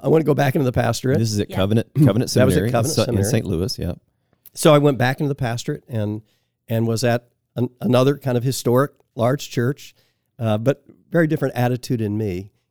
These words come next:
Speaker 1: Curiously, and, and Jeff, I'll just say, it was one of the most beautiful experiences of our lives in ministry,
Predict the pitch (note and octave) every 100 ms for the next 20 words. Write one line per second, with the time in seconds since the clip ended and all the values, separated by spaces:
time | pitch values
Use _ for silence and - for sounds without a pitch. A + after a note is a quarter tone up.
0 | _ - C4 E3+ A#2 G2 G2 B2 - A2
1 | G#2 - A2 G#2+ A2 A2+ G#2+ G#2+ A2+ -
2 | A2 G2 G2 _ _ _ _ _ C3+ B2
3 | A#2+ C3+ B2+ A#2 A#2 A2+ B2+ D#3+ E3+ -
4 | C3+ - - B2+ B2+ A#2+ A2 G2+ F#2 -
5 | - C3+ D#3 D3 F#2+ D#2+ F2+ - - G2
6 | G#2 A#2+ A2 - D#2 E2